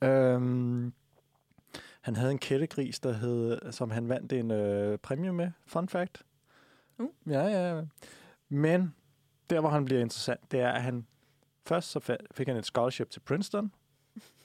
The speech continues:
Speaker 1: Da han stod, da han graduated derfra, så stod, studerede han på Harvard Law. Han har desuden hørt Malcolm X tale. Han har væ-, var til stede ved Selma, Watts Riot, øh,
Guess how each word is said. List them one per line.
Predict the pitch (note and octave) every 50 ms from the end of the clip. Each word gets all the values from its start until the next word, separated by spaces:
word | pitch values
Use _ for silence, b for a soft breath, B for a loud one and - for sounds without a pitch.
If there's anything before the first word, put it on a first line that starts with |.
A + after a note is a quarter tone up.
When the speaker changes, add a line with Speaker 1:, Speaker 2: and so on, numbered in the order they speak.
| _ - -
Speaker 1:
Da | A2
han | G2+ G2+ F#2+
stod, | - - A2+ A2+ A2 - - -
da | A2+ G#2+
han | G#2+ G#2+ A2
graduated | G#2 A#2 A2+ A2+ - - B2 A2 G#2+ G2+ G#2
derfra, | - - E3 D3+ F3 - - E3+ D#3+ D#3 C#3+ - -
så | - - - B2+ G#2+
stod, | F#2 - - G#2+ A2+ A2 A2 A#2+ -
studerede | - - B2+ A2+ B2+ A#2+ B2 B2
han | B2+ C3 B2+
på | B2 C3 B2
Harvard | - - B2+ B2+ B2+ D3+ D3+ -
Law. | C3+ C#3 D3 D#3+ F#3 F#3+ F#3 C#3+ - - _ _ _ _ _ _ _ _ B B B B B B B B B B B
Han | B - B2+ C#3 D3
har | D#3 D#3
desuden | D#3 C#3+ - - F3 F3 F#3 G3 E3
hørt | B2+ D#3 E3 D#3 -
Malcolm | D3+ D3 D3+ D3 - - - - F#3+
X | G3 - -
tale. | - - C3 A#2+ A#2+ A#2+ B2+ B2 -
Han | - A#2+
har | B2 B2
væ-, | A#2 A2 A2+ G#2+ - -
var | C3 A2
til | - - A2+
stede | - - - A#2+ A#2 B2+ C3+ D3+ D3 C3
ved | A#2 G#2+ G#2+ A2 - G#2 G2 - - C3+ C3+
Selma, | - - - - A#2+ A2+ C#3 E3 G3 A#3 A3+ A3+ G#3+ - _ _ _ _ _ _ _ _ - A#2
Watts | - - - - - - - F3+
Riot, | E3 D#3+ E3 E3 E3+ F3 F3+ - _ _ _ _ _ _ - -
øh, | - G2+ G2 G2+ - G#2 G2 G2+